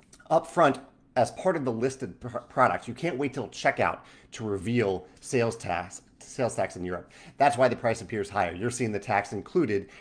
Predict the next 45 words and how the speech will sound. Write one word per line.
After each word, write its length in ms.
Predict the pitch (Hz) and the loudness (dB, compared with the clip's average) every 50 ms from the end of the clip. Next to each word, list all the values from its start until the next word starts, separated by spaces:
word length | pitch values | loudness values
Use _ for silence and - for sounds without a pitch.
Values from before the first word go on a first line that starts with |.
| - | -10
in 80 | 113 110 | -6 -4
the 60 | 101 | -2
listed 300 | 95 101 101 - 98 90 | -2 -4 -4 -6 -14 -8
price 280 | - 101 95 92 90 - | -8 -6 -6 -6 -8 -8
as 280 | - 101 107 110 101 | -4 0 0 0 0
is 160 | 104 95 87 | -2 -6 -6
legally 280 | 95 101 92 90 95 90 | -6 -6 -6 -6 -6 -6
required. 500 | - 82 - - - 90 90 90 92 - - - - - - | -8 -10 -8 -6 -6 -6 -6 -10 -12 -14 -18 -20 -20 -12 -2
We 120 | - 147 156 | 4 8 8
also 260 | 151 156 156 - 147 | 8 8 8 4 0
pay 200 | 117 113 135 123 | 2 2 0 0
tax 340 | 123 131 117 110 107 - - | 4 6 6 6 6 4 0
here 160 | - 117 107 | -2 -2 -2
in 80 | 101 98 | -2 -2
the 80 | 95 | -2
U 180 | 95 95 95 95 | -2 -2 0 0
S, 280 | 92 98 110 - - - - - - - - - - | 0 0 -2 -4 -10 -18 -20 -20 -20 -20 -20 -16 -2
um, 340 | - 104 101 98 95 101 95 | 2 4 4 4 2 0 -2
but 80 | 92 117 | 0 0
we 140 | 113 113 107 | 0 0 -2
pay 180 | - 110 104 | -2 -4 -4
sales 280 | 98 - 113 104 98 - | -2 -2 -2 -2 -2 -2
tax 420 | - 107 98 98 95 - - - - - | 0 2 2 2 0 -2 -12 -18 -18 -4
at 160 | - - - - | -4 -4 -4 0
checkout 460 | - 143 143 - 113 87 85 - - - - _ - | 2 2 4 4 2 0 -2 -2 -8 -12 -16 _ -12
instead 300 | 95 - - 104 87 90 | -12 -8 -6 -6 -6 -6
of, 260 | 87 85 80 73 - - | -8 -10 -12 -14 -10 -8
uh, 200 | 104 90 87 - - | -6 -6 -6 -6 -8
as 120 | 98 92 | -10 -14
part 180 | - - 107 92 | -10 -10 -10 -10
of 40 | - | -10
the 60 | - | -12
listed 340 | 87 85 87 - - 92 - | -12 -12 -14 -14 -16 -20 -14
price. 340 | - 92 87 - - - _ _ _ _ _ - - - - _ | -14 -14 -14 -14 -18 -20 _ _ _ _ _ -20 -20 -20 -20 _
So 180 | - - 127 | -4 -2 -2
that's 340 | - - - 131 151 165 - | -2 2 4 6 6 6 6
why 140 | 143 135 123 | 4 4 4
your 120 | 117 120 | 4 2
prices 240 | 120 123 110 95 92 | 0 0 -2 -2 -2
appear 320 | 104 101 - - 107 101 90 | -4 -6 -4 -4 -4 -2 2
higher. 240 | 92 95 95 90 | 4 4 4 4
They 140 | 87 98 101 | 2 0 2
aren't 180 | 101 107 101 98 | 2 2 0 -2
actually 260 | 95 92 - 101 92 | -6 -6 -6 -6 -4
higher. 300 | 90 90 90 85 87 - | -4 -4 -4 -4 -6 -8